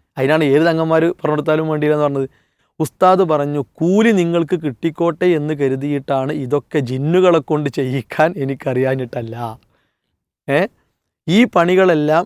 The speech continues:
നബി സല്ലല്ലാഹു അലൈഹി വസല്ലം അടക്കമുള്ള അമ്പിയായിൻ്റെയും ഗൗസുൽ ആലം അടക്കമുള്ള ഔലിയായിൻ്റെയും നിർദ്ദേശപ്രകാരമാണ് ചെയ്തിട്ടുള്ളത്.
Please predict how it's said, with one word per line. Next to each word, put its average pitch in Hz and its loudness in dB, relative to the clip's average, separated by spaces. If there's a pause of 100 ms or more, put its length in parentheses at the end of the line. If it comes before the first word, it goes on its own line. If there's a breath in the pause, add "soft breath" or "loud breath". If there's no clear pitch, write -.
നബി 135 -6
സല്ലല്ലാഹു 160 2
അലൈഹി 151 0
വസല്ലം 151 -2
അടക്കമുള്ള 143 -2
അമ്പിയായിൻ്റെയും 139 -2 (300)
ഗൗസുൽ 175 2
ആലം 156 2
അടക്കമുള്ള 139 -2
ഔലിയായിൻ്റെയും 139 -2
നിർദ്ദേശപ്രകാരമാണ് 135 -4
ചെയ്തിട്ടുള്ളത്. 123 -4